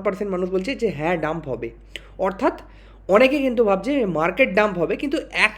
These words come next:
লাখ ডলারের নিচে যাবে না। এই যে পোল মানে আপনাদের যে কথা সেইখান থেকে কিন্তু আমরা বুঝতে পারি এটা যে আপনারা অনেকেই ভাবছেন মার্কেট কিন্তু ডাম্প হতে পারে কিন্তু মার্কেট এক লাখ ডলারের নিচে যাবে না। তো আসুন আজকের ভিডিওতে আমরা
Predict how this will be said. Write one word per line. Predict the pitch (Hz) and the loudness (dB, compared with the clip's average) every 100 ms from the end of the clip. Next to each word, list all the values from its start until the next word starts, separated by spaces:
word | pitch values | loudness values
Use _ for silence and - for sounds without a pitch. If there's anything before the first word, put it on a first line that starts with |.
| 285 | 2
লাখ | 285 240 | 2 4
ডলারের | 262 277 302 254 | 4 4 2 -2
নিচে | 226 381 440 - 151 | 2 0 0 -8 -2
যাবে | 185 160 143 | 0 2 0
না। | 127 - 247 | -2 4 6
এই | 302 302 277 | 8 8 6
যে | 285 - | 0 2
পোল | 247 254 165 - - 160 | 8 10 10 4 -8 -4
মানে | 208 226 190 | -4 -2 -6
আপনাদের | 214 262 285 247 | 0 0 0 0
যে | 269 175 | -2 -2
কথা | 156 151 285 - - - - | -4 -6 -6 -10 -20 -20 2
সেইখান | 262 277 302 285 | 4 6 4 2
থেকে | 269 269 | 0 -2
কিন্তু | 262 262 | -2 0
আমরা | 277 233 | 0 0
বুঝতে | 214 254 233 | 0 2 4
পারি | 233 202 | 6 4
এটা | 185 262 240 | 4 2 2
যে | 220 | 0
আপনারা | 226 226 214 | 0 2 2
অনেকেই | 226 277 247 | 2 2 2
ভাবছেন | 214 240 233 | 2 0 0
মার্কেট | 196 190 220 | -2 -2 -4
কিন্তু | 226 226 180 | 0 2 2
ডাম্প | 220 220 | 2 0
হতে | 170 139 | -2 0
পারে | 147 254 - - - - | 0 -4 -8 -20 -20 -6
কিন্তু | 226 277 226 | -2 0 2
মার্কেট | 185 196 254 196 | 0 0 -2 -2
এক | 190 | -2
লাখ | 220 208 | 0 2
ডলারের | 214 247 214 | 2 2 0
নিচে | 175 180 | 0 2
যাবে | 131 117 117 | 2 -2 -6
না। | - - - - - | -14 -20 -20 -20 -2
তো | 196 - 208 | -2 0 -2
আসুন | 220 311 277 | 2 4 4
আজকের | - 277 254 | 4 0 0
ভিডিওতে | 220 233 240 247 | 0 2 0 2
আমরা | 240 | 2